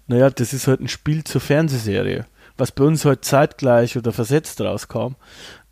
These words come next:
ähm, was ja halt gar nicht stimmt. Also war ja andersrum. Ähm, dementsprechend, ja, äh,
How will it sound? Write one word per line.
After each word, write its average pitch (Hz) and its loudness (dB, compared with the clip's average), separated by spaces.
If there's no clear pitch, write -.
ähm, 120 4
was 120 -4
ja 131 2
halt 127 2
gar 120 0
nicht 117 -4
stimmt. - -4
Also 92 -8
war 98 0
ja 98 2
andersrum. 101 -2
Ähm, 110 2
dementsprechend, 113 0
ja, 110 4
äh, 101 2